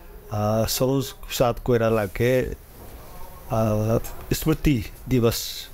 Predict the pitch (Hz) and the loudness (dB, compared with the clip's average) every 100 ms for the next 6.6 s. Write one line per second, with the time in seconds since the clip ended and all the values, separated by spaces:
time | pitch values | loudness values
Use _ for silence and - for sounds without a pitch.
0 | - 120 - 110 110 107 98 - 107 98 | -4 0 0 2 2 2 2 2 2 0
1 | 101 95 139 - - - - - - - | -2 0 0 -2 -12 -14 -14 -14 -14 -12
2 | - 143 143 143 127 139 - 131 127 123 | -2 2 2 2 2 0 2 2 4 2
3 | 113 123 - 113 120 117 120 113 113 113 | 2 0 2 0 2 2 2 2 2 2
4 | 110 - 113 113 - 139 131 113 113 110 | 2 0 0 2 2 0 2 0 2 0
5 | - 107 - 120 - - - 120 - 107 | 2 0 2 -2 -2 -14 -2 0 2 4
6 | 113 107 113 104 98 113 | 4 4 0 0 0 2